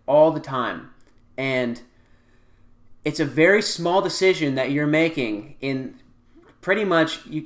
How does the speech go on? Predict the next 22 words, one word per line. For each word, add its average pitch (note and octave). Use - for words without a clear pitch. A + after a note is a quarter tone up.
in D3
your D3
subconscious. E3
You're C#3
making D3
this C#3+
decision, C#3
"I'm D#3+
gonna F3+
sleep D#3
an C#3+
extra C3+
five B2
minutes. G#2
I'm D3
gonna D#3+
sleep D#3
an C#3
extra C3
ten B2+
minutes." -
And C3